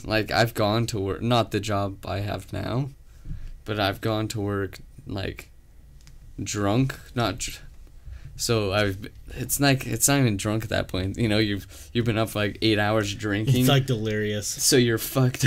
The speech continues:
Speaker 1: up, you're
Speaker 2: Yeah.
Speaker 1: tired too. It's not, f-, it's the worst possible thing.
Speaker 2: It's awful.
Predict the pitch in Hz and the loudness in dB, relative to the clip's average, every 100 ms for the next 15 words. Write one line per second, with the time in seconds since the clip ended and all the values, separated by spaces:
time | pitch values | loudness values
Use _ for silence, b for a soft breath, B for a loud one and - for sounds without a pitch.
0 | 120 123 147 123 107 117 117 120 120 - | 2 0 4 4 4 4 4 4 0 0
1 | 110 123 139 - B B B - 139 135 | 0 2 0 -4 B B B 4 4 4
2 | 113 113 113 120 110 - - - 117 117 | 2 2 4 4 4 0 -10 -2 0 -2
3 | - 113 107 107 110 113 117 117 - - | 0 0 0 -6 -2 2 4 4 0 -4
4 | 113 107 110 107 107 110 107 104 110 - | -4 -4 -4 -6 -4 -4 -4 -4 -6 -10
5 | b b b - - 135 131 135 104 101 | b b b -16 2 4 4 2 -6 -6
6 | - 101 98 | -6 -6 -6